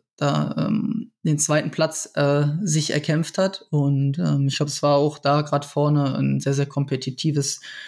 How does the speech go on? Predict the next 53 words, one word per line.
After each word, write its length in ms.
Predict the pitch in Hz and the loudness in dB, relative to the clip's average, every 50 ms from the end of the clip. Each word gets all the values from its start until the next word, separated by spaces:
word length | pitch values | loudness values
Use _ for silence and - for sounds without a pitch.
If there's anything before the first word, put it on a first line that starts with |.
| - - _ | -20 -20 _
Feld 440 | - - 151 139 151 180 208 208 208 | -8 -2 0 2 2 2 2 0 -2
und 400 | - - - 160 147 151 151 151 | -6 -4 -2 0 2 2 2 2
bin 140 | 151 151 151 | 2 0 0
auch 120 | 160 147 | 0 -2
gespannt, 360 | - 151 - - 143 147 147 147 | -4 -4 -2 0 0 0 2 2
was 140 | 143 143 | 0 -2
da 100 | - 139 | 0 0
jetzt 160 | 139 139 139 - | 0 0 0 -2
in 100 | 147 143 | -2 -2
Zukunft, 560 | - - - - - 143 143 147 - - - - - - - - - - - _ | -4 -8 -8 -4 -2 -2 -2 -2 -6 -16 -20 -20 -20 -20 -20 -20 -20 -20 -14 _
ähm, 720 | - 151 147 147 139 139 139 139 139 139 139 135 139 147 151 - | -2 2 2 4 4 4 4 4 4 4 4 2 2 0 -2 -2
passiert, 380 | - 156 143 - - 196 196 196 | -2 -2 0 2 2 2 2 2
weil 240 | 160 151 143 139 135 | 2 2 4 4 2
ich 140 | 135 139 - | 0 0 0
find 320 | - 151 147 143 147 - | 0 2 2 0 -2 -6
grad 240 | - 139 139 139 - | -4 -2 -2 -2 -2
auch 200 | - 139 135 - | -4 -6 -4 -2
der 140 | - 135 127 | -2 -2 -2
Frauensport, 960 | - - 143 143 165 170 160 147 - - - 143 143 143 143 139 - - - | -2 0 0 2 2 2 0 -2 -2 -2 0 2 2 2 2 0 -2 -6 -2
wenn 100 | 139 135 | 0 0
man 160 | 135 135 135 | 2 2 2
jetzt 140 | 131 131 127 | 2 0 0
sich 240 | - 147 131 - - | -2 -2 -4 -4 -4
das 220 | - 135 - - | -2 -2 -2 0
Rennen 140 | - 139 151 | 2 2 2
auf 120 | 147 135 - | 2 2 0
Hawaii 220 | 143 135 139 147 | 2 2 2 4
angeguckt 320 | 143 151 143 147 147 - | 4 2 2 0 -2 -2
hat, 120 | - 135 127 | -2 0 0
war 120 | 135 135 | 0 0
super 240 | 131 143 139 - 143 | 0 0 0 0 -2
spannend, 360 | - - - 139 135 139 135 | -2 0 0 0 2 2 2
der 60 | 143 | 0
ist 120 | 135 - - | 0 0 0
auch 120 | 117 135 | 0 0
super 300 | 131 - 160 151 - 156 | 0 -2 -2 -2 0 0
eng 140 | 143 147 151 | 0 0 0
zusammengerückt. 720 | 147 - 143 143 139 143 143 135 131 - 143 135 131 - _ - - - - - - - - - _ _ _ _ _ _ _ _ - | 0 0 2 2 4 4 2 2 2 2 0 0 0 -4 _ -20 -18 -16 -16 -16 -16 -18 -20 -20 _ _ _ _ _ _ _ _ -6
Viele 320 | - - - 196 190 175 | -4 2 2 4 4 4
Aspiranten 540 | 165 165 - - 165 160 156 170 165 143 143 | 2 2 0 2 2 4 4 4 4 4 4
auf 220 | 143 151 156 147 | 4 2 2 2
den 120 | - 151 143 | 2 2 2
Sieg 460 | 135 147 165 165 165 160 156 156 151 - | 4 2 4 4 4 2 0 -2 -6 -2
und 320 | - 147 143 139 143 139 139 | 0 2 2 2 2 0 0
ich 100 | - - | 0 0
glaub, 140 | 143 135 | -2 -2
so 120 | 135 - 147 | 0 0 -2
spannend 400 | 143 - - 151 151 156 151 151 | -2 0 0 2 2 2 2 2
war's 240 | - 143 143 135 - | 2 0 0 0 0
da 140 | - 135 | 0 0
auch 160 | - 175 170 - | 0 0 0 0
noch 160 | 143 143 123 | 0 2 2
nie. 320 | 147 156 185 202 196 - | 4 4 4 2 0 -2